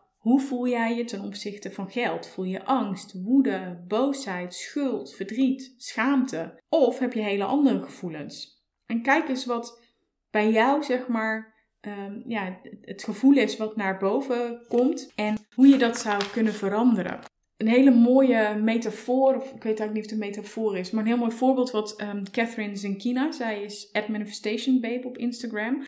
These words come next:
eh, het zo mooi zegt, is dat je als je geld vergelijkt met een, met een keukenmes, ze zegt, "Een mes is ook neutraal. Je kunt het tijdens het bereiden van een maaltijd voor dierbaren gebruiken, dus om, om mee te koken,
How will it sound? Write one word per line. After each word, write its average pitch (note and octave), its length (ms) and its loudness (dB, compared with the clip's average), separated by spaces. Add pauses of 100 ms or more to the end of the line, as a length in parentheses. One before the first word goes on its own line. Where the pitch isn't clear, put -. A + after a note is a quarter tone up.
eh, G#3 140 -6
het - 180 -6
zo G#3+ 140 0
mooi A3 260 2
zegt, A#3+ 400 0
is A3+ 100 -10
dat A3+ 160 -8
je A3+ 120 -6
als - 200 -6
je G#3+ 60 -8
geld A#3+ 360 0
vergelijkt A3 440 -2
met G#3 200 -6
een, G3 300 -8
met G3+ 180 -10
een G3 300 -6
keukenmes, A3+ 680 2
ze - 80 -12
zegt, A3+ 300 -6 (100)
"Een A3+ 200 8
mes C4+ 240 6
is C4 200 0
ook C4+ 180 0
neutraal. G#3+ 880 0
Je A3+ 140 -4
kunt C#4 260 6
het A#3+ 120 -8
tijdens A#3 340 0
het G#3+ 140 -6
bereiden A3+ 420 2
van G#3+ 180 -4
een G#3 120 -4
maaltijd G#3 760 -4
voor - 280 -2
dierbaren G#3 560 2
gebruiken, F3+ 760 -4
dus A#3 140 -6
om, G#3+ 360 -4
om G#3 120 -6
mee G3+ 140 -4
te - 120 -8
koken, C#4 500 2